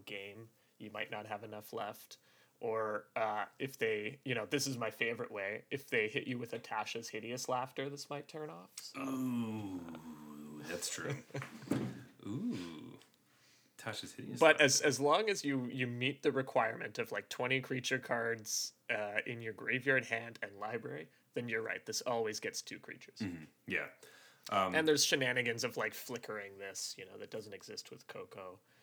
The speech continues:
Speaker 2: That's
Speaker 1: uh,
Speaker 2: true.
Speaker 1: if you wanna go that route.
Speaker 2: Um, however, this does get turned off by Strict Proctor, so, um,
Speaker 1: Yeah.
Speaker 2: <laughs> Coco does not.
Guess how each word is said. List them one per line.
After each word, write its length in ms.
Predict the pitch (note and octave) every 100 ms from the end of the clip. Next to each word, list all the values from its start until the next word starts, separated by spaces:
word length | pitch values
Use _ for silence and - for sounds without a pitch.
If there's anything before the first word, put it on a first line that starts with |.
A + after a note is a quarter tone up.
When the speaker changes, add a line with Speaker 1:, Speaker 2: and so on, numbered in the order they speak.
| _
Speaker 2:
That's 220 | G2+ -
Speaker 1:
uh, 20 | -
Speaker 2:
true. 240 | F#2+ E2+ -
Speaker 1:
if 180 | -
you 80 | G#2+
wanna 200 | G2 F#2+
go 180 | F#2+ F#2
that 200 | F#2 F2 -
route. 220 | F2+ - _ _ _ - - - - -
Speaker 2:
Um, 240 | G#2 G2+ F#2
however, 380 | B2 B2+ A#2 G#2+
this 240 | A#2 A#2
does 240 | A#2 A2
get 300 | A2+ G#2 - -
turned 220 | A2+ F#2+
off 240 | F2+ -
by 120 | F#2+ -
Strict 340 | - F2+ -
Proctor, 340 | E2+ - G#2
so, 220 | G#2+ - E2+ F2 _ - - - _ -
um, 460 | F#2 F2 E2+ E2+ - - - -
Speaker 1:
Yeah. 80 | D3
Speaker 2:
<laughs> 920 | - C4+ C4+ - D4 D#4+ - C#4+ -
Coco 320 | C3+ A#2+ B2+
does 180 | A2 G#2
not. 280 | F#2+ G#2+